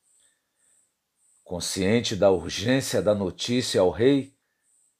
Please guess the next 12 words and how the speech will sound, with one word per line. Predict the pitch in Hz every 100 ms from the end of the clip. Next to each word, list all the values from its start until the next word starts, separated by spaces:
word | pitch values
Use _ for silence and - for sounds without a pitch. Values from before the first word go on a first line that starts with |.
| _ _ _ _ _ _ _ _ _ _ _ _ _ _ _ _ _ -
o |
comandante | - 175 156 117 139 135 139
envia | 110 85 101 110 101 95 92
o | 104 104
etíope, | 92 - 98 76 67 - _ _ _ _ _ _ _
e | 87
ele, | 92 117 110 104 82 82
uma | 98 107
vez | 95 95 120 101
instruído, | 110 - 110 110 156 156 143 101 _ _ _ _ _
logo | 117 143 156 123
partiu. | - 123 - - 87